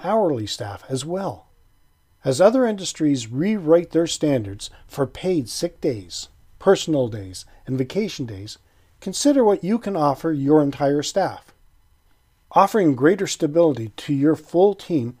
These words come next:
can make the industry feel far more supportive and realistic as a long-term career option. Outside of the typical benefits, there are some creative perks you can include, like access to your amenities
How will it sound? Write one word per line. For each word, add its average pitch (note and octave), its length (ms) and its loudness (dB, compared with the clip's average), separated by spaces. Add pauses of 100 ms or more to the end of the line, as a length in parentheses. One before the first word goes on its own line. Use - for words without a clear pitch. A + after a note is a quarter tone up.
can E3 200 0
make C4 240 4
the E3+ 160 0
industry F3 420 -2
feel E3+ 520 0
far G#3+ 500 -2
more F3+ 240 2
supportive C#3 640 -2
and E3 280 -2
realistic F#3 880 0 (100)
as C#3+ 140 -2
a C#3 60 2
long-term D#3+ 760 4
career C#3 480 -2
option. A#2+ 400 -10 (1300)
Outside F#3 400 6
of C3 160 0
the A#2+ 340 2
typical A#3+ 380 0
benefits, A#2 540 -4 (260)
there D#4+ 160 2
are C#4+ 60 2
some C#4+ 180 0
creative C#4+ 560 2
perks - 340 -6
you C3+ 120 -4
can A#2+ 180 -6
include, A#2 480 -4
like C3 300 -2 (120)
access F#3+ 460 -6
to - 100 -12
your F#3 120 -4
amenities E3+ 640 -8